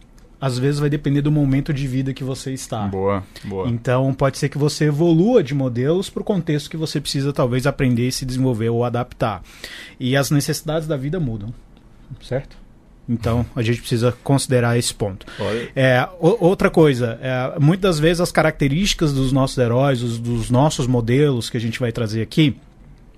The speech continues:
Speaker 1: é, elas vão variar, coragem, ousadia,
Speaker 2: É isso.
Speaker 1: é, fé, resiliência, et cetera. Então, ah, não necessariamente isso precisa vir de um herói famoso ou heroína famosa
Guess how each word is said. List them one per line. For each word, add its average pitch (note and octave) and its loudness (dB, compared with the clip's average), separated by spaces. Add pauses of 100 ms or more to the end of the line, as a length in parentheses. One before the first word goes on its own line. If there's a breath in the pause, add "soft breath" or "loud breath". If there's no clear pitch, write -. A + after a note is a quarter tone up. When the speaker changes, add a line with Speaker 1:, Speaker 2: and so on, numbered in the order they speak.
(180)
Speaker 1:
é, B2+ 0 (220 loud breath)
elas C3 0
vão D3+ 4
variar, D#3 2
coragem, B2+ 0
ousadia, A2+ 0 (200 loud breath)
Speaker 2:
É A2+ -10
isso. E2+ -6
Speaker 1:
é, A2 -4
fé, C#3+ 2
resiliência, B2+ 2
et A2+ -4
cetera. D3+ 0 (420 loud breath)
Então, C#3+ 2 (120)
ah, C3+ -2
não E3 4
necessariamente E3+ 2
isso D#3+ -6
precisa D#3+ 2
vir D3 2
de D3 0
um E3+ 4
herói D3 4
famoso D#3+ 4
ou D#3 2
heroína C#3+ 4
famosa D3+ 4